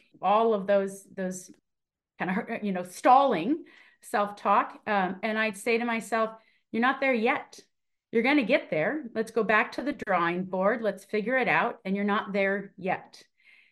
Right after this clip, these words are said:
And that, just that little word really helped me,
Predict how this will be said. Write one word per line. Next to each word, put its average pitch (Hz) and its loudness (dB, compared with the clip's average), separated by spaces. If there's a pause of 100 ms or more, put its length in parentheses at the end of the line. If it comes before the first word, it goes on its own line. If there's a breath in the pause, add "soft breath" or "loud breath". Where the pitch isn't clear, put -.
(180 soft breath)
And 180 -2 (200)
that, 220 2
just 233 -8
that 214 -8
little 226 -2
word 208 -2 (100)
really 226 -4
helped 202 -4
me, 190 0